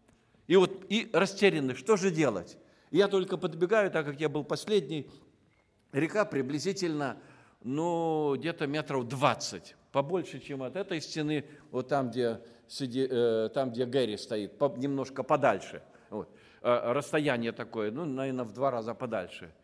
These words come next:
Я только подбегаю, только что делать? И мы принимаем решение. Вернее, я принял решение. Я захожу, разбиваю лед ногами,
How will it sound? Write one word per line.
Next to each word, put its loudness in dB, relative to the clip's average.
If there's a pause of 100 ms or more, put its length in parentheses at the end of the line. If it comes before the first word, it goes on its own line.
(140)
Я 4
только 0
подбегаю, 0
только -6
что 4
делать? 2 (380)
И -4
мы 2
принимаем -4
решение. -6 (160)
Вернее, 0
я 0
принял -4
решение. -8 (400)
Я -4
захожу, -6
разбиваю -4 (100)
лед -2
ногами, -2